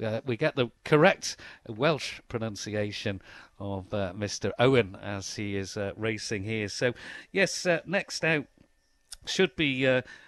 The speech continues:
according to my list here, uh, Junior Superbikes, and they should be going out, uh, any moment now.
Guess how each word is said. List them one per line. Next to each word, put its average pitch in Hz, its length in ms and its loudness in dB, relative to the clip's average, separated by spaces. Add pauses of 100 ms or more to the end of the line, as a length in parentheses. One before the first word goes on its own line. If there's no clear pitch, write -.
(120)
according 127 260 -4
to 127 140 -6
my 135 240 0
list 117 360 -2
here, 131 320 0 (300)
uh, 113 220 0 (180)
Junior 147 460 2
Superbikes, - 800 -4
and 127 80 -6
they 135 80 -4
should - 300 -6
be 147 100 -12
going 135 280 -2
out, 139 400 -2
uh, 123 220 2 (120)
any 185 220 -2
moment 156 480 0
now. 135 500 0